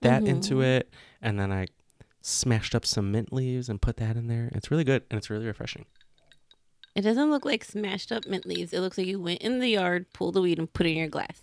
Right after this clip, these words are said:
Speaker 2: And was like,
Speaker 1: When I say
Speaker 2: "Fancy."
Speaker 1: smash, I mean, like, I smacked it in my hand to activate the oils and stuff.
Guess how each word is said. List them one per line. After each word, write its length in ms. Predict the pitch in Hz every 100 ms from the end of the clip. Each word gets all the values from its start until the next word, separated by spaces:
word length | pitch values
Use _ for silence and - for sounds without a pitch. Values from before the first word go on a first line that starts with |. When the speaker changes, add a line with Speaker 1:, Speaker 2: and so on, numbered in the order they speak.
| - - - _
Speaker 2:
And 80 | 220
was 100 | 185
like, 140 | - 135
Speaker 1:
When 100 | 135
I 60 |
say 180 | 135 160
Speaker 2:
"Fancy." 140 | -
Speaker 1:
smash, 280 | 123 107 101
I 40 | 110
mean, 160 | 107
like, 180 | 107 101 -
I 80 | 110
smacked 380 | - 117 110
it 80 | 117
in 60 | 104
my 100 | 101
hand 260 | 110 98 -
to 420 | - 98 95 - _
activate 480 | 101 - 104 98 -
the 100 | -
oils 400 | 107 98 95 92
and 160 | 95 92
stuff. 480 | - 101 - -